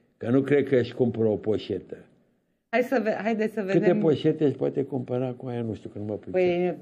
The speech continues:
Speaker 2: depinde acum
Speaker 1: Vreo
Speaker 2: de
Speaker 1: cinci.
Speaker 2: poșete, de
Speaker 1: Dacă e
Speaker 2: treizeci de mii, poate să fie una
Speaker 1: Mă, una,
Speaker 2: singură.
Speaker 1: așa e, da,
Speaker 2: Poate
Speaker 1: bun,
Speaker 2: să fie
Speaker 1: ajungem,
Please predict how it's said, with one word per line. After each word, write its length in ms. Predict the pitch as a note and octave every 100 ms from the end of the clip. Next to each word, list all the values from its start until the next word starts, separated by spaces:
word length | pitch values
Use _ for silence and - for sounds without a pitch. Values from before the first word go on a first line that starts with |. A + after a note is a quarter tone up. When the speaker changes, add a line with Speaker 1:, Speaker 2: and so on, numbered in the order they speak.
| E3+ F#3 D3+
Speaker 2:
depinde 580 | F3+ F3 C4 F4 D4 -
acum 420 | D3 G#3+ G3+ E3+ E3+ E3
Speaker 1:
Vreo 160 | B2+ A#2+
Speaker 2:
de 80 | G3+
Speaker 1:
cinci. 200 | F#3+ G3
Speaker 2:
poșete, 360 | - B3 F#3+ -
de 200 | G3 F#3+ -
Speaker 1:
Dacă 200 | C#3 C3
e 40 |
Speaker 2:
treizeci 340 | C3+ C3+ B2+ -
de 200 | C4 B3+
mii, 200 | C#4+ D#4+ -
poate 200 | D4 C#4+
să 100 | C#4
fie 220 | C#4 D4 D#4+
una 240 | D#4+ D#4+
Speaker 1:
Mă, 40 | E4
una, 200 | E4+ F4
Speaker 2:
singură. 320 | F#4 E4 C4
Speaker 1:
așa 260 | - F3+ G2+
e, 40 | G2+
da, 180 | A#2
Speaker 2:
Poate 200 | G#2+ C3
Speaker 1:
bun, 80 | A#2
Speaker 2:
să 60 | -
fie 300 | C#3 C#3+
Speaker 1:
ajungem, 100 | -